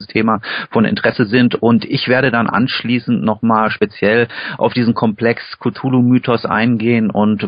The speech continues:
wo waren da eigentlich Überschneidungen, sowohl von Lovecraft-Seite auch aus, als auch von Smiths Seite aus.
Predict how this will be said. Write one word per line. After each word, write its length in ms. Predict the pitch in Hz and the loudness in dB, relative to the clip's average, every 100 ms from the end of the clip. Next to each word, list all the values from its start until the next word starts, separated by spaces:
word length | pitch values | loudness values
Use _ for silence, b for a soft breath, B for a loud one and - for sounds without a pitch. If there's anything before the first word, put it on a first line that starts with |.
| 98 | -4
wo 300 | 101 120 123 | 0 0 0
waren 240 | 101 120 127 | 0 2 0
da 60 | |
eigentlich 320 | 110 107 113 113 | -2 -4 -8 -4
Überschneidungen, 840 | 101 101 104 92 113 131 127 120 B 147 | -4 -2 -2 0 0 0 0 -2 B -10
sowohl 340 | - 90 107 107 | -6 0 2 2
von 240 | 113 101 | 2 2
Lovecraft-Seite 1300 | 95 117 - 127 - _ _ _ - 110 117 120 - | 0 -2 -4 -4 -6 _ _ _ -2 -2 -2 -6 -4
auch 340 | 117 117 - | -4 -6 -2
aus, 300 | 107 123 - | 0 0 -2
als 300 | - 113 - | -2 -2 0
auch 180 | 117 107 | -2 -2
von 220 | - 113 | -2 -2
Smiths 340 | 110 117 120 - | -2 -4 -4 -2
Seite 340 | - - - | -4 -4 -8
aus. 360 | - - - | -10 -12 -16